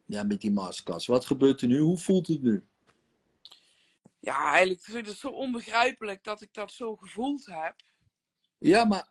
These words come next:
Speaker 1: ook, ja, nou, dan is het dus al gepasseerd.
Speaker 2: Ja.
Speaker 1: Nou, en dat
Speaker 2: Ja,
Speaker 1: is
Speaker 2: maar, maar we hebben, uiteindelijk ben ik die confrontatie, of confrontatie,
Speaker 1: Ja,
Speaker 2: ja,
Speaker 1: je
Speaker 2: wel
Speaker 1: hebt het gezegd.
Speaker 2: aangegaan.
Speaker 1: Ja.
Speaker 2: En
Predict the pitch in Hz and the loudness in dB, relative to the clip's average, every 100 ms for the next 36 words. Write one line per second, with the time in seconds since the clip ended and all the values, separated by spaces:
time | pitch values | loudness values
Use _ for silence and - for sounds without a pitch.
0 | _ - 233 - 240 _ - 214 - 226 | _ -6 -6 -6 -10 _ -10 -8 -6 -4
1 | 202 113 123 175 180 170 160 123 104 110 | -4 -4 -2 -2 -2 -6 -4 -4 -4 -6
2 | 110 151 - 180 240 214 113 _ - _ | -8 -8 -6 -6 -6 -8 -8 _ -20 _
3 | _ - 214 196 165 160 151 _ 285 269 | _ -12 -6 -4 -6 -12 -20 _ -10 -8
4 | 123 _ 175 190 208 262 254 254 262 254 | -10 _ -2 0 0 -2 -4 0 -2 -2
5 | 262 254 285 285 254 - 247 - 254 254 | -4 0 -2 -2 -8 -8 -6 -6 -6 -6
6 | 226 220 220 190 - 208 - - 196 190 | -8 -8 -10 -16 -14 -14 -14 -6 -6 -6
7 | - - 120 - 82 160 - - 87 - | -10 -20 -20 -20 -18 -18 -12 -8 -8 -8
8 | - - _ _ - 220 226 175 185 196 | -16 -20 _ _ -8 0 4 6 6 6
9 | 165 220 - - - 175 151 170 190 - | 6 6 4 0 -6 -4 -4 -4 -4 -4
10 | 254 240 | -10 -16